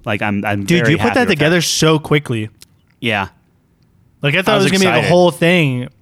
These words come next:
Speaker 1: Well, it wasn't super quickly. It took me, like, three, four hours to do. But I had it ready
Speaker 2: Dude,
Speaker 1: to go, so then
Speaker 2: people
Speaker 1: whenever
Speaker 2: have been waiting for thirty eighties forever.
Speaker 1: Oh, you
Speaker 2: And then
Speaker 1: mean,
Speaker 2: I
Speaker 1: like,
Speaker 2: turn around. Yeah, just
Speaker 1: yeah.
Speaker 2: get everything, and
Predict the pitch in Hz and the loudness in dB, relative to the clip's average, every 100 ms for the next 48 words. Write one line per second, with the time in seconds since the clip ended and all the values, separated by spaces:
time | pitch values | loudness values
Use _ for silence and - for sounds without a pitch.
0 | _ - 220 185 170 180 185 139 120 - | _ 0 2 4 4 4 2 2 0 0
1 | 123 113 107 - 113 156 123 107 95 90 | -2 -2 -4 -2 -2 0 -2 -2 -4 -6
2 | - 107 - 90 90 87 - 92 95 87 | -8 -8 -6 -4 -4 -6 -12 -8 -6 -6
3 | 85 _ _ _ - 113 120 147 123 120 | -10 _ _ _ -4 0 0 0 2 2
4 | 127 277 127 127 113 101 117 110 104 104 | 2 2 2 4 2 0 0 0 0 0
5 | 254 277 269 202 208 185 185 196 185 165 | 2 4 2 2 2 2 2 2 -2 -2
6 | 175 170 165 170 - 127 127 185 131 113 | 0 2 2 2 -2 -6 -2 0 -2 -4
7 | 131 _ _ _ _ _ _ _ _ 180 | -8 _ _ _ _ _ _ _ _ 0
8 | 196 165 156 165 160 160 139 160 143 156 | 4 4 4 2 2 2 2 2 2 2
9 | 170 240 160 254 302 202 190 202 196 208 | 2 4 4 4 4 4 2 2 2 2
10 | 208 190 160 147 | 2 2 2 2